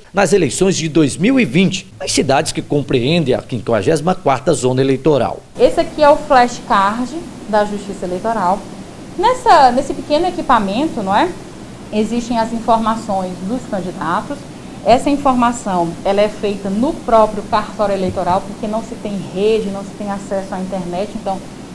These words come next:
Speaker 2: são locais em que se tira a informação e é tirada também uma espécie de zerésima, para informar que o candidato, né, que vai ser colocado aqui dentro da flashcard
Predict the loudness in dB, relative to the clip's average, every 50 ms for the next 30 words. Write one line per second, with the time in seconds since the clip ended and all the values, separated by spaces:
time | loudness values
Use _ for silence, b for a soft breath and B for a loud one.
0 | -16 -10 -4 -2 0 2 4 4 4 4 4 2 2 4 6 6 4 4 2 0
1 | -2 -2 -2 -4 -6 -6 -8 -8 -10 -8 -6 -4 -2 0 2 2 0 0 0 -4
2 | -4 -4 -2 -2 -2 -2 0 -2 -4 -4 -4 -2 -2 -2 -4 -6 B B B B
3 | B B 0 0 0 0 2 2 2 2 2 0 0 0 0 0 -2 -2 -4 -6
4 | -6 -6 -2 0 2 2 2 0 -2 -4 -6 -4 -4 -4 -6 -2 2 4 4 6
5 | 6 4 4 4 2 0 -2 -4 -4 -4 -6 -10 -6 -2 0 0 0 0 2 2
6 | 2 4 4 2 2 2 2 0 -2 -4 -4 -4 -2 -2 -2 -4 -4 -4 -2 -2
7 | 0 2 2 0 0 -2 -6 -4 -4 -4 -4 -4 -6 -6 -6 -4 -4 -6 -4 0
8 | 0 0 2 2 0 -2 -2 -4 -6 -6 -6 -6 -4 -2 -2 -4 -4 -6 -6 -8
9 | -8 -8 -4 -2 -2 -2 0 -2 -4 -6